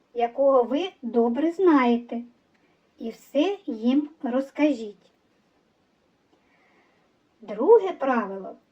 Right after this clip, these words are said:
небезпечні місця та предмети. Наш ліс гарний та красивий, але є місця,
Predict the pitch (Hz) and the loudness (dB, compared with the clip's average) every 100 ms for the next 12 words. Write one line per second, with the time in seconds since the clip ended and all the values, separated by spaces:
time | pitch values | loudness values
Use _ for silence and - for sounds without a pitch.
0 | _ - 233 262 233 226 - - 311 415 | _ -10 -6 -4 -4 -8 -10 0 0 0
1 | - 294 247 226 - _ 262 302 370 _ | -8 -10 -8 -6 -8 _ 0 0 0 _
2 | _ _ 240 247 240 233 226 214 202 175 | _ _ -8 -6 -4 -4 -6 -14 -14 -16
3 | 240 233 _ _ _ _ _ _ _ _ | -20 -20 _ _ _ _ _ _ _ _
4 | - 247 330 339 330 349 494 523 _ _ | -10 -2 -2 -2 0 2 2 -2 _ _
5 | _ _ _ 254 233 254 415 285 226 196 | _ _ _ -12 -2 0 0 -2 -8 -16
6 | _ - 233 240 269 285 - 269 311 233 | _ -14 -8 -2 -2 -4 -4 -2 0 -2
7 | 185 _ _ _ _ _ _ _ _ _ | -6 _ _ _ _ _ _ _ _ _
8 | - 247 240 254 226 247 233 208 - _ | -6 -4 0 -2 -2 -4 -6 -6 -20 _
9 | - 226 302 294 | -12 -4 -2 -2